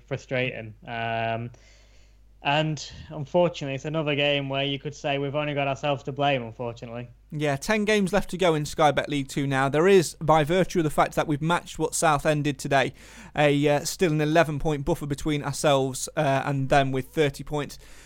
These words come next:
Speaker 2: for both sides left to play for. But it should have been bigger than that, Nath. It should have been three points for Mansfield this afternoon. It really should.
Speaker 1: Yeah, that's what's, um, frustrating. If we just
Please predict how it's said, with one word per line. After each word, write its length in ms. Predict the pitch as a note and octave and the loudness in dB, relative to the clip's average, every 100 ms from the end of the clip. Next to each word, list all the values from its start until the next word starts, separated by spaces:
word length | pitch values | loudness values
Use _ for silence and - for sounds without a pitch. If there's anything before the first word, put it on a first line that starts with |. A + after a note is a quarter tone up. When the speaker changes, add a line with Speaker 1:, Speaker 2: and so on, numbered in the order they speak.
| - | -10
Speaker 2:
for 100 | D3+ | -4
both 240 | D#3 D#3 | 0 0
sides 380 | C#3+ D3 C3+ B2+ | 2 2 2 2
left 200 | D#3 - | 0 0
to 80 | C#3+ | -2
play 200 | D#3 C#3+ | 0 0
for. 180 | - C#3 | 0 2
But 160 | F#3 | 2
it 140 | A3 - | 0 -2
should 340 | - - D#4 | 2 6 6
have 180 | D#4 - | 4 0
been 320 | D4 C4+ C4 - - | 0 2 0 -4 -4
bigger 240 | C4+ B3+ | 0 2
than 160 | B3 A3+ | 2 2
that, 180 | A3+ G#3 | -2 0
Nath. 240 | F#3+ - | -2 -2
It 120 | G#3 | -10
should 240 | - - B3 | -4 -2 -2
have 100 | A3 | -2
been 180 | A#3 | -4
three 240 | G3+ A3+ G#3+ | -4 -6 -6
points 340 | - A#3 F#3+ | -2 -2 -2
for 80 | G#3 | -4
Mansfield 460 | F#3+ F3 - F3+ D#3+ | -4 -4 -6 -6 -4
this 120 | D3+ | -6
afternoon. 440 | D#3+ - D#3 C#3 | -8 -6 -4 -4
It 100 | C#3+ | -6
really 440 | - A#3+ C4+ A#3+ G3+ | -12 -4 2 4 2
should. 340 | - E3+ C3+ - - - - - - _ - _ _ _ - | -2 -2 -2 -8 -20 -20 -20 -20 -20 _ -20 _ _ _ -4
Speaker 1:
Yeah, 300 | F#3 F#3+ F#3 | 2 2 4
that's 340 | G3 F#3+ - | 2 2 -2
what's, 720 | G#3+ F#3+ C3+ - - - - | 0 0 0 -6 -16 -20 -10
um, 580 | C#3+ C3+ B2+ B2+ B2 B2 - | -4 -2 -4 -6 -10 -12 -10
frustrating. 540 | C#3 - C#3+ C3+ B2 | -10 -2 0 0 -2
If 160 | C3 - | -6 -6
we 220 | C#3+ C#3 _ | -8 -8 _
just 640 | - E3+ E3+ C3 - - - | -8 0 0 -2 -14 -18 -20